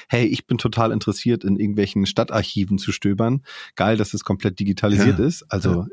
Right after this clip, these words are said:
Speaker 1: du hast schon recht mit deiner französischen Literatur in Originalfassung. Äh, das gibt schon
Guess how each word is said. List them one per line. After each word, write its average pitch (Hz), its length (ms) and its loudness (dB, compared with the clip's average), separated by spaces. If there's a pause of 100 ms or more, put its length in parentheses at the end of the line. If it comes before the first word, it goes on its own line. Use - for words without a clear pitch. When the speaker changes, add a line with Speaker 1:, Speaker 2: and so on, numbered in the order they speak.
(140)
Speaker 1:
du 92 180 -2
hast 101 180 -2
schon 123 100 0
recht 120 280 -4
mit 92 160 -6
deiner 87 360 0 (400)
französischen 101 640 -2
Literatur 98 560 0
in 92 100 0
Originalfassung. 107 1040 -2
Äh, 101 200 0
das 104 200 -8
gibt - 220 -6
schon 135 440 0